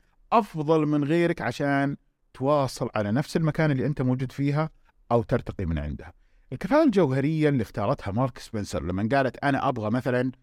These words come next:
أتكل-، أبغى أوصل إلى جميع شرائح المجتمع يشترون من عندي،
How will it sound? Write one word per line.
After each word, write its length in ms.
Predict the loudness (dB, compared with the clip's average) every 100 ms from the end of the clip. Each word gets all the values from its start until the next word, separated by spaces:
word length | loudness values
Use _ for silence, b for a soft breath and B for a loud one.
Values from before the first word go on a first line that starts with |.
| _
أتكل-، 360 | -8 -2 0 0 0
أبغى 340 | -2 2 2 4
أوصل 300 | 2 2 -2
إلى 300 | 0 -2 -2 -6 _ _
جميع 320 | -4 2 2 2
شرائح 320 | 4 2 2
المجتمع 580 | 0 0 0 0 0 0
يشترون 360 | -2 -2 0
من 80 | 0
عندي، 520 | 0 0 0 0 -2